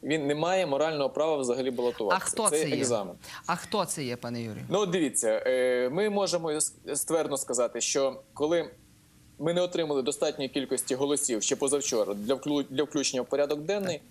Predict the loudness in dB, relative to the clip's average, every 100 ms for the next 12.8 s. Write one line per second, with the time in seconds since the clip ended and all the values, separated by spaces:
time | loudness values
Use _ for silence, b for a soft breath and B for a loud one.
0 | -2 0 2 2 2 0 0 0 2 0
1 | -2 -2 -2 -2 -2 -4 -2 -4 -4 -4
2 | -4 -6 -10 -2 0 0 0 -2 -2 0
3 | 2 2 2 0 -4 -4 -2 -2 -2 -4
4 | -2 -2 0 -2 0 -2 -2 -4 -2 0
5 | 0 -2 -6 -8 -2 -2 -2 -12 B B
6 | B -2 2 2 2 2 2 0 -2 -2
7 | 0 0 0 -2 -6 -10 B B -6 -2
8 | 0 0 0 -2 2 4 2 2 0 2
9 | 2 2 0 -6 -2 0 2 2 4 2
10 | 2 2 0 2 0 0 0 2 0 0
11 | 0 2 2 -2 -6 -20 -20 -20 -20 -20
12 | -12 -4 0 2 2 2 2 0